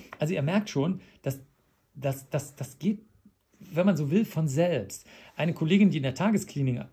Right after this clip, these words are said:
Klinik arbeitet, hat das auch sehr, sehr schön erklärt, wie man eben lange dafür braucht. Das geht nicht so, dass ihr euch jetzt eine Diät aussucht und dann macht ihr das, sondern das geht über, das dauert also wirklich lange,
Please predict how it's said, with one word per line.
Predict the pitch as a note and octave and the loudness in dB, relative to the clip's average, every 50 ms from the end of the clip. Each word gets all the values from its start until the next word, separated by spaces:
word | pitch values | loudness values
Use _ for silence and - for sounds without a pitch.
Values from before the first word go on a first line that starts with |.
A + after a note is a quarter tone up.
| _ - _ | _ -20 _
Klinik | - - D3 C#3+ C3+ C3 C3+ | -8 -4 -2 0 0 -2 -2
arbeitet, | C3+ B2 B2+ B2 B2+ C3+ D3+ - G3 F#3+ - - - - | -2 -2 0 0 0 -2 0 -2 -4 -8 -8 -16 -20 -6
hat | - E3+ E3 | -6 -4 -2
das | F3+ D#3 - | -2 -4 -2
auch | - - - | -4 -4 -4
sehr, | - - D#3+ F3 F3+ | -2 -2 -2 0 0
sehr | F3 | -2
schön | - - D#3+ D#3+ | -4 -4 -6 -8
erklärt, | C#3+ C3+ - - C#3+ D3 D#3+ D#3 - - _ _ _ _ _ _ _ _ _ _ _ _ _ _ - | -8 -8 -6 -4 -2 -2 -2 -4 -8 -18 _ _ _ _ _ _ _ _ _ _ _ _ _ _ -16
wie | - - - F3+ | -16 -4 -2 0
man | F3 F3 E3+ E3 E3 | 2 2 2 0 -2
eben | E3 D#3 D#3 D3 D3+ C#3+ D3 - - _ _ | -2 -4 -2 -2 -2 -4 -4 -8 -18 _ _
lange | C3+ B2 C3 C#3 D#3 G3+ G3 | -4 0 0 2 4 4 4
dafür | F3 E3+ D3+ - D#3+ | 4 4 0 0 -4
braucht. | C#3+ C#3+ D#3 F3 D3+ B2 - - - - - _ | -2 0 2 2 2 2 0 -6 -18 -20 -6 _
Das | C3+ C3 - | -4 -2 2
geht | - A3 A3+ | 0 2 2
nicht | A3 E3 - | 2 0 0
so, | - D3+ | 0 0
dass | C#3+ C#3+ - | 0 0 -2
ihr | D3+ D3+ | -2 -4
euch | C#3+ C3+ - | -4 -4 -4
jetzt | D3 C3+ - - | -4 -4 -4 -4
eine | B2 | -6
Diät | A2 G#2 A2 B2 D3 E3+ | -4 0 2 2 2 2
aussucht | - - F#3 C3+ A#2+ E3 F#3 F#3+ F#3 - | 0 -2 -2 0 0 2 2 2 2 2
und | D3+ B2+ | -2 -2
dann | A#2+ A#2+ | 0 0
macht | A#2 C3+ D3+ - - | 0 -2 -2 -2 -2
ihr | E3+ | 0
das, | E3 F#3+ G3 F#3+ - - - - | 0 0 0 -2 -6 -16 -20 -20
sondern | - - D3+ D#3 D#3 | -10 -4 -4 -2 -2
das | C#3+ C#3 | -2 -2
geht | - E3+ F3 | -4 -6 -6
über, | - C#3+ C#3+ - | -6 -8 -10 -10
das | - - C3 - | -8 -10 -10 -4
dauert | - D#3 E3 F3 - | -2 -2 -2 -2 -2
also | - C#3 C3 C#3 C3 | -4 -6 -6 -2 -2
wirklich | F3 - - C3 - - | -4 -4 -4 -8 -6 -2
lange, | C3+ C#3+ E3+ F#3 F#3 F#3 F3+ E3+ | -2 0 2 2 2 2 0 -2